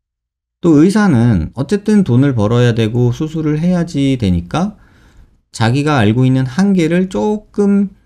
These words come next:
과장하거나 또는 축소해서 환자한테 얘기할 수 있죠.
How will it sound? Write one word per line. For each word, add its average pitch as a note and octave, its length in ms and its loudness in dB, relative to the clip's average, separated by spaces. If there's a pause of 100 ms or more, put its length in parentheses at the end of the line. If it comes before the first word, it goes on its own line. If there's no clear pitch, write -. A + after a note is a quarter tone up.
(420)
과장하거나 C3 1040 0
또는 D3 400 -2 (340)
축소해서 E3+ 760 -2
환자한테 C3+ 580 -2
얘기할 F2 320 0
수 E2+ 140 -10
있죠. - 260 -12